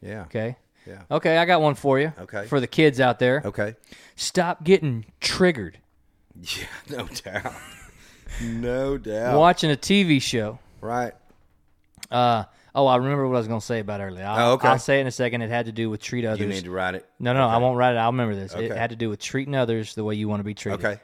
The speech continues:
Speaker 2: It's a
Speaker 1: okay.
Speaker 2: story I got for you about,
Speaker 1: Okay.
Speaker 2: uh, two siblings.
Speaker 1: Okay.
Speaker 2: Okay?
Speaker 1: All right.
Speaker 2: So, uh, uh, stop getting triggered. I was watching this T V show on Disney Plus. It's called, uh, uh, it's a little basketball show with, uh,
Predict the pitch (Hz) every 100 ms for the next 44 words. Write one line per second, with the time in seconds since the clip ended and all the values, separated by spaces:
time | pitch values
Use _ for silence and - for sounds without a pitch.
0 | - 98 98 95 123 123 120 117 110 110
1 | - 113 104 101 98 107 101 104 110 101
2 | _ - 104 - 104 92 92 92 - -
3 | 101 113 117 110 - 123 _ - 101 101
4 | _ - 127 120 120 120 110 - _ _
5 | _ _ _ _ _ _ - 120 117 110
6 | - - - - 240 240 214 208 165 151
7 | 170 156 151 - 185 151 139 131 123 117
8 | 117 127 117 110 113 101 - 107 - 110
9 | 104 107 104 101 - - _ - - -
10 | - - 110 107 104 - - 113 98 110
11 | 107 107 104 104 - 107 104 101 - 104
12 | 101 101